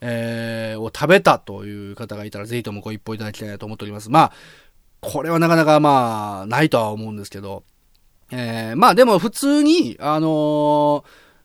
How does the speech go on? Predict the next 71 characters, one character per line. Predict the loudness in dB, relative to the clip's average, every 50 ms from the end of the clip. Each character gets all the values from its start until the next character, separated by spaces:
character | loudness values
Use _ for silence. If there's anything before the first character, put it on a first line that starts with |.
| _ _ _ _ _ _ -20 -8
そ | -4 -2 2
の、 | 4 6 8 8 8 8 6 6 4 4 2 0 0 0 0 2
仲 | 2 6 6 6
良 | 6
し | 6 4
ミ | 2 2 2
ー | 2
ト | -2 -6
の、 | -6 -6 -8 -8 -8 -6
ま | -2 -2
あ | 0
ハ | 4 4 4
ム | 4 4 2
も | 2 0 -4
そ | -6 -4 -2 -2 -2 -2 -4
う |
で | -6 -8 -10
す | -10 -14 -14
し、 | -12 -10 -8 -6 -4 0 0 2 0 0
あ | -2 -4
の | -6 -6 -8 -8 -8 -10 -10 -10 -10 -10 -10 -10 -10 -10 -12 -14
ー、 | _ -20 -20 -20 -20 _ _ _ _ _ _ _ _ _ _ _ -4
ま | -2 -2
あ、 | -2 -2
山 | 0 2 4 6 6 6 4
桜 | 4 2 0 0 0 2 4 6 6 6
い | 4 4 4
ぶ | 4 2
し | 4 2 0
ベ | 0 0 0 -2 -2
ー | -2
コ | -6 -8
ン | -8
で | -6 -8
す | -8 -8
よ。 | -8 -10 -12 -14 -16 -20 -20 -8 -4
僕 | -4 -2 0
こ | 2 4
れ、 | 6 6 6 6 6 4 4 4 4 2 2 2 0 2
ま | 2 4
あ、 |
バ | 6 6 6 6
ー | 4
ジ | 2 0 -2
ン | -2 2
ベ | 4 4 4
ー | 4
コ | 2 -2 -2 -2
ン | -2 -4 -6 0
だ | 0 0
と | 0 0 -4
は | -2
言 | -2 -2 -2 0 -2 -2
い | -4
つ | -6 -12 -14
つ | -6 -4 -2 0
も、 | 2 2 0 0
普 | -2 -8
通 | -8 -6 -4
の | -4 -2
ベ | 0 -2 -2
ー |
コ | 0 -2 -2
ン、 | -2 0
ま | 2 2
あ、 | 2
う | 2 2
ま | 2 2 2
い | 0 -2
ん | -8 -12 -10
で、 | -8 -8 -8 -8 -10 -12